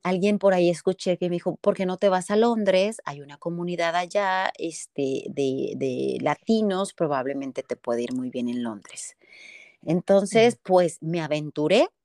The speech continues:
Speaker 1: literal, no tenía que pedirle permiso a nadie, sabía que, pues, no a mucha gente le interesaba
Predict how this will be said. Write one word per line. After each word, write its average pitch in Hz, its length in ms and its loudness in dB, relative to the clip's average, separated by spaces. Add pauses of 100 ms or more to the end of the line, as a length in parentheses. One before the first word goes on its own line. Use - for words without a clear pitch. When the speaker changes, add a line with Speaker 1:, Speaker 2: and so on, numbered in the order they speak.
(160)
Speaker 1:
literal, 170 500 0
no 175 120 -4
tenía 170 260 -4
que 175 120 -2
pedirle 165 360 -2
permiso 156 420 -4
a 139 60 -4
nadie, 165 500 0
sabía 165 400 0
que, 170 380 -2 (100)
pues, 151 260 -6
no 151 220 -6
a 156 60 -2
mucha 156 260 -6
gente 160 320 -2
le 156 60 2
interesaba 147 720 0